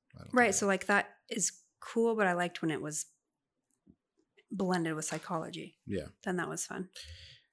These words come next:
Speaker 1: Yeah, it's a little broad. You know, they're
Speaker 2: It's
Speaker 1: like,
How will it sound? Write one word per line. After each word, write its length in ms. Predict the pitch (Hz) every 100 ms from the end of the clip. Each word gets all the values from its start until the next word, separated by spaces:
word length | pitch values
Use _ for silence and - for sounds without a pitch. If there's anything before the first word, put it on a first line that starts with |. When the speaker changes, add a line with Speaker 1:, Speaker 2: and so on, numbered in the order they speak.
| _ _
Speaker 1:
Yeah, 280 | - 135 123 120
it's 240 | - 123
a 40 |
little 160 | 131 120
broad. 420 | 98 98 92 92 - _ _ _ _ _ _ _ _ _ _ -
You 140 | 120
know, 100 | 95
they're 100 | 98
Speaker 2:
It's 80 |
Speaker 1:
like, 40 | 90